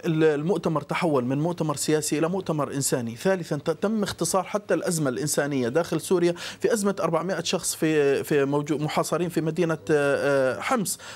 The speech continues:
وهذا ال-، الاختصار ك-، كارثة، لأن هناك أصلًا، آه، آه، عدة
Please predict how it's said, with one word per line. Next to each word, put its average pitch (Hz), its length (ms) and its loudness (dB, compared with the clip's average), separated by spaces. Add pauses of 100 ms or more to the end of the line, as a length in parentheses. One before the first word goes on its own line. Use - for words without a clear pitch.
وهذا 180 240 2
ال-، 170 80 2
الاختصار 165 720 2
ك-، 170 280 0
كارثة، 147 380 0
لأن 120 220 0
هناك 175 380 0 (240)
أصلًا، 165 380 0 (100)
آه، 147 280 2
آه، 143 260 4
عدة 170 240 2